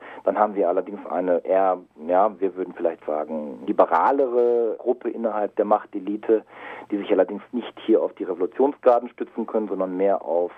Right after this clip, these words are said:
Technokraten und Politiker, die in den letzten zwanzig Jahren versucht haben, dieses islamische System in Iran zu reformieren und auf einen Weg zu bringen, dass es mehr Anschlussmomente auch mit dem Westen gibt und dass man die wirtschaftliche Entwicklung Irans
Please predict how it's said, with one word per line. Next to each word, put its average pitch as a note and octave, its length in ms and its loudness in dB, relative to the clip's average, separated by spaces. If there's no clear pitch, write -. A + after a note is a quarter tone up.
Technokraten G#2 920 0
und F2+ 140 -6
Politiker, G#2+ 640 0
die F#2 100 -8
in E2 80 -6
den F2+ 100 -4
letzten F#2+ 460 -4
zwanzig G2 380 0
Jahren F#2+ 260 2
versucht F#2+ 460 -6
haben, F#2 240 0
dieses F#2+ 160 -8
islamische F#2 500 -2
System E2+ 380 -4
in D#2 120 -6
Iran F2 640 0
zu F2 100 -4
reformieren A2 760 0
und G2+ 100 -6
auf E2+ 160 -4
einen F2+ 240 -6
Weg G#2 140 2
zu G2+ 80 -4
bringen, G2+ 380 -2
dass - 180 2
es - 220 -6
mehr G2+ 200 2
Anschlussmomente G#2 880 0
auch D#2 180 0
mit F#2 180 -8
dem F2 120 -4
Westen A#2+ 400 2
gibt A2+ 240 -4
und F2 140 -2
dass F#2 160 2
man F#2 160 0
die F#2 100 -12
wirtschaftliche G2 520 0
Entwicklung F2 520 -6
Irans E2+ 520 0